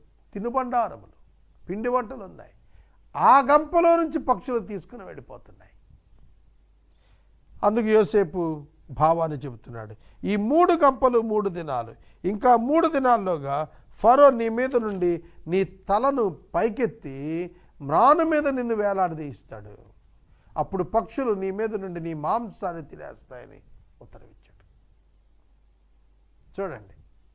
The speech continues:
భక్షకారుణ్ణి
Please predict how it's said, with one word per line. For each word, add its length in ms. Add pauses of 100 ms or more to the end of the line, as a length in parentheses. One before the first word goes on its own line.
(1160)
భక్షకారుణ్ణి 1400